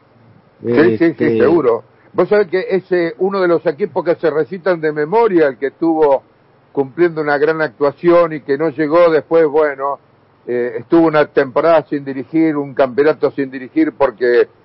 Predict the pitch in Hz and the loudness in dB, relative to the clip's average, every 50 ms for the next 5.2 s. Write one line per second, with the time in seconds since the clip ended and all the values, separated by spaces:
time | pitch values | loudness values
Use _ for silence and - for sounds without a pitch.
0 | _ _ _ _ _ - - - - - _ - 147 - 135 147 160 151 135 143 | _ _ _ _ _ -12 -8 -8 -8 -8 _ -8 -2 0 2 4 4 2 2 2
1 | 147 147 156 151 143 139 135 - 156 151 147 143 123 131 135 135 135 139 156 165 | 4 4 4 4 2 0 0 0 2 2 2 0 0 0 -2 -4 0 2 2 2
2 | 151 117 - 151 147 143 135 135 131 127 127 123 117 127 135 131 - 147 139 143 | 2 0 0 2 2 2 2 0 -4 -6 -8 -8 -6 -6 -6 -6 -6 -8 -6 -6
3 | 143 139 135 127 - 131 127 123 135 139 139 135 117 139 131 123 104 143 143 143 | -8 -10 -12 -12 -12 -12 -12 -12 -16 -16 -16 -14 -10 -10 -10 -6 -2 -2 -2 -2
4 | - 123 104 98 123 120 117 113 110 110 117 98 80 - 123 123 110 101 117 117 | -2 -10 -4 0 0 2 2 0 -2 -6 -10 -12 _ -6 -6 -6 -2 0 2 2
5 | 113 104 98 87 | 2 0 -2 -4